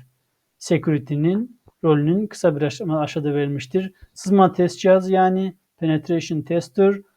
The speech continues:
red teamer, kırmızı takım elemanı ve güvenlik mühendisi, security engineer. Böyle, e, ofansif tarafta,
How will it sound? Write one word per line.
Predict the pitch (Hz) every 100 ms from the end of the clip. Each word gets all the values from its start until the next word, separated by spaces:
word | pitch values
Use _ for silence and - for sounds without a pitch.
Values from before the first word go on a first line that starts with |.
| _ _
red | 160 175 -
teamer, | 208 202 202 202 - _ _ _
kırmızı | - 156 151 156
takım | 190 185 202 202 202 _ _ _
elemanı | 202 185 196 190 196 208 - _ _
ve | 202 214
güvenlik | 170 185 190 180 180
mühendisi, | 175 147 131 117 - 123
security | - 202 202 160 156 190 180 _ _ -
engineer. | 165 143 143 123 113 - _ - - _ _
Böyle, | 202 165 151 175 220 202
e, | 147 139 139 139 139 143 214 _ -
ofansif | 190 202 170 - 160
tarafta, | 170 147 131 - 175 196